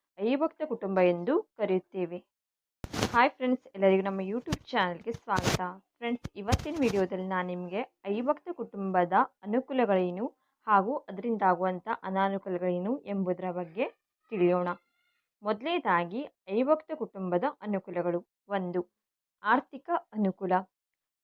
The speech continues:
ಅವಿಭಕ್ತ ಕುಟುಂಬ ಆಸ್ತಿಯನ್ನು ಸಣ್ಣ ಸಣ್ಣ ಹಿಡುವಳಿಗಳಾದನ್ನು ತಪ್ಪಿಸುತ್ತದೆ. ಪ್ರತಿಯೊಬ್ಬ ಸದಸ್ಯರ ದುಡಿಮೆ ಮತ್ತು ಸಹಕಾರದಿಂದ ಆರ್ಥಿಕ ಚಟುವಟಿಕೆಗಳು ವೃದ್ಧಿಸಿ ವ್ಯಕ್ತಿಯ ಸರ್ವಾಂಗೀಯ ಬೆಳವಣಿಗೆಗೆ ಇದು ಇಲ್ಲಿ ಅನುಕೂಲವಾಗುತ್ತದೆ.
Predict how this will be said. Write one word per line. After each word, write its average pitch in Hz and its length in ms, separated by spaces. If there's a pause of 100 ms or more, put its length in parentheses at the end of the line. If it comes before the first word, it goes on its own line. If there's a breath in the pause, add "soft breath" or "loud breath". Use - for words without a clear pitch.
ಅವಿಭಕ್ತ 302 480
ಕುಟುಂಬ 190 440 (420)
ಆಸ್ತಿಯನ್ನು 220 680
ಸಣ್ಣ 226 420 (120)
ಸಣ್ಣ 208 320
ಹಿಡುವಳಿಗಳಾದನ್ನು 190 1300
ತಪ್ಪಿಸುತ್ತದೆ. 185 760 (560)
ಪ್ರತಿಯೊಬ್ಬ 285 540
ಸದಸ್ಯರ 196 640
ದುಡಿಮೆ 196 640
ಮತ್ತು 196 320
ಸಹಕಾರದಿಂದ 220 840 (240)
ಆರ್ಥಿಕ 190 400
ಚಟುವಟಿಕೆಗಳು 190 840
ವೃದ್ಧಿಸಿ 190 720 (300)
ವ್ಯಕ್ತಿಯ 196 480 (160)
ಸರ್ವಾಂಗೀಯ 233 680
ಬೆಳವಣಿಗೆಗೆ 185 680
ಇದು 247 420
ಇಲ್ಲಿ 220 200
ಅನುಕೂಲವಾಗುತ್ತದೆ. 185 1200